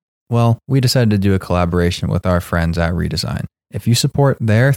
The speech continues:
third-party podcast tier on Indiegogo, you will try to get their product and receive a free third-party hat for only thirty dollars. This is a better deal than what we can offer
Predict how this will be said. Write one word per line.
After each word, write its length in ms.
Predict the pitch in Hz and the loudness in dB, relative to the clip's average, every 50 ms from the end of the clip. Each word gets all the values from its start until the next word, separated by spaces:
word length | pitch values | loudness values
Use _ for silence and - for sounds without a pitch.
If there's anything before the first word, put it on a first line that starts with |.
| - - | -2 -2
third-party 580 | 113 123 135 131 - - - 131 131 131 127 | -2 0 0 -2 -2 -2 -2 0 0 0 0
podcast 640 | - - 110 98 98 95 - - 104 98 95 - - | 0 0 0 0 0 0 0 0 0 0 0 -2 -6
tier 300 | - - 95 92 87 78 | -4 -2 0 0 2 0
on 200 | - 87 90 87 | 0 0 0 0
Indiegogo, 720 | - 92 92 90 92 90 98 95 92 87 82 78 85 85 - - _ _ _ _ _ | 0 0 0 0 0 0 0 0 0 0 0 0 0 -2 -2 -6 _ _ _ _ _
you 120 | 110 110 | 0 2
will 100 | 113 113 | 2 0
try 200 | - - 110 107 98 | 0 0 0 0 0
to 40 | |
get 180 | 90 85 85 - - | 0 -2 -2 -4 -2
their 180 | - 101 117 120 | -2 0 0 0
product 520 | - - 95 92 92 87 95 92 - _ _ _ _ _ _ _ _ - | 0 0 0 0 0 0 0 -2 -4 _ _ _ _ _ _ _ _ -2
and 260 | 110 120 131 131 120 | 0 2 2 2 2
receive 400 | 117 113 - - 101 92 90 - - | 0 0 -2 -2 -2 -2 -2 -2 -6
a 60 | 104 | -10
free 720 | - - - - - - - 139 151 156 143 117 110 113 - _ _ _ _ - | -12 -12 -18 -20 -14 -6 -2 0 2 4 4 4 2 2 0 _ _ _ _ -8
third-party 640 | - 107 113 113 117 117 - - 110 107 107 101 101 | -4 0 0 0 0 -2 -2 0 0 2 2 0 -2
hat 320 | - - 87 85 78 - - | 0 0 0 -2 -2 -4 -4
for 140 | - 90 | -4 -2
only 180 | 90 87 82 87 - _ - | 0 0 -2 -2 -4 _ -4
thirty 260 | 87 87 90 92 92 | -2 -2 0 0 -2
dollars. 560 | 90 - 78 80 82 82 80 78 - 110 - - _ _ | -2 -4 -2 -2 -2 -2 -2 -4 -6 -8 -10 -14 _ _
This 120 | - 123 127 | -6 -4 0
is 100 | 120 117 | 0 0
a 40 | 113 | 2
better 200 | 120 117 113 107 | 2 2 2 2
deal 240 | 101 95 101 107 104 | 2 2 2 2 2
than 140 | 87 82 71 | 0 0 0
what 80 | 87 85 | 0 2
we 160 | 92 110 117 | 2 2 2
can 140 | - 131 127 | 2 2 2
offer 380 | 123 123 127 - - 156 151 | 2 2 0 2 2 0 0